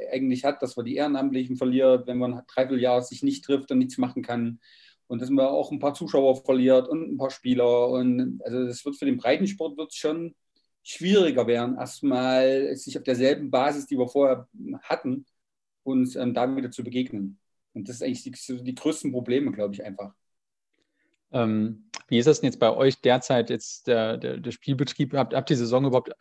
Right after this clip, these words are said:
Speaker 2: angefangen bei euch überhaupt? Oder, äh, war das, war das jetzt
Speaker 1: Wir
Speaker 2: noch vor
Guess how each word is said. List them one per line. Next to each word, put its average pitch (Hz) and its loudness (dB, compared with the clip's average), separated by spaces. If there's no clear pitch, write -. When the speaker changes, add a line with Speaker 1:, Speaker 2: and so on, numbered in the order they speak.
Speaker 2:
angefangen 151 -2
bei 151 4
euch 147 0
überhaupt? 160 0
Oder, 117 -2
äh, - -20
war 120 4
das, 113 0
war 123 4
das 113 4
jetzt 113 -4
Speaker 1:
Wir 123 0
Speaker 2:
noch 110 -4
vor 143 4